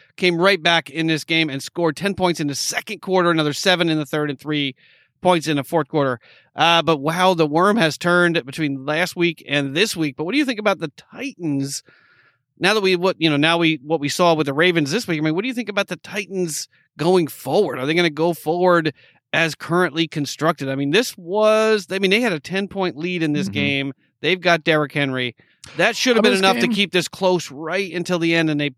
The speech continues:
Speaker 1: probably should have won this game
Speaker 2: I
Speaker 1: with
Speaker 2: mean,
Speaker 1: that lead.
Speaker 2: Yeah, I mean, it could have gone either way. It could have gone either way. I mean, um, I mean, I, I, I still think the Titans next year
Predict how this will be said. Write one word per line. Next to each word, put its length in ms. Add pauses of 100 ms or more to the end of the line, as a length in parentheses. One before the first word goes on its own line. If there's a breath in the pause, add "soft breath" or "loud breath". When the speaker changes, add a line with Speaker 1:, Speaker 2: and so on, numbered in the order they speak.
(160)
Speaker 1:
probably 540
should 200
have 100
won 180
this 140
game 340 (260 soft breath)
Speaker 2:
I 60
Speaker 1:
with 80
Speaker 2:
mean, 60
Speaker 1:
that 180
lead. 360 (420)
Speaker 2:
Yeah, 200
I 40
mean, 100
it 40
could 80
have 60
gone 120
either 200
way. 280
It 120
could 100
have 60
gone 260
either 300
way. 260
I 60
mean, 260 (400 loud breath)
um, 320
I 60
mean, 120
I, 120
I, 120 (140)
I 80
still 220
think 260
the 80
Titans 640 (200)
next 420
year 300